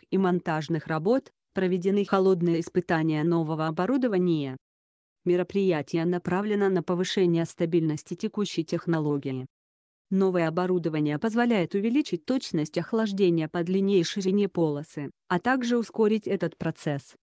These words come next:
Сегодня стан две тысячи является одним из самых производительных агрегатов горячей прокатки в России. Он выпускает более шести миллион тонн металлопроката в год,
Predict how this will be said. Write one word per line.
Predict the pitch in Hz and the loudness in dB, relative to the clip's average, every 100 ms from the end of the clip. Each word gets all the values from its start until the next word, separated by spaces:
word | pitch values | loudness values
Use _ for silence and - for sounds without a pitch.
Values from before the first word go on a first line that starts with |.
| _ _ _ _ _ | _ _ _ _ _
Сегодня | - 220 196 170 175 | 0 2 4 4 2
стан | - 208 190 | 0 0 2
две | 190 220 | 4 2
тысячи | 247 269 247 - | 2 0 -2 -2
является | 220 185 190 254 285 269 226 | 0 2 2 2 0 0 -2
одним | 214 220 202 | 0 2 2
из | 170 | 2
самых | - 170 156 - | 2 2 0 -4
производительных | 170 160 175 185 262 254 180 156 196 | -4 -2 0 0 0 0 0 0 -2
агрегатов | 180 208 185 175 165 | -2 0 0 0 0
горячей | 160 170 160 - 147 | 2 2 2 -2 -4
прокатки | 180 180 175 160 - 165 | -2 -2 -2 -4 -8 -4
в | |
России. | 175 170 - 170 139 131 - _ _ _ _ _ | -2 -2 -2 0 0 -4 -14 _ _ _ _ _
Он | 190 185 175 | 0 2 2
выпускает | 190 190 - 175 160 | -2 -4 -4 -2 -2
более | 165 185 160 151 | 4 4 4 -2
шести | - 185 - 285 | -4 -6 0 2
миллион | 220 185 160 160 | 4 2 2 0
тонн | - 160 156 160 | 0 0 0 0
металлопроката | 165 185 175 180 180 214 220 214 | -2 -2 -2 -2 -2 -2 0 -2
в | 190 | 0
год, | 180 139 - | 0 0 -4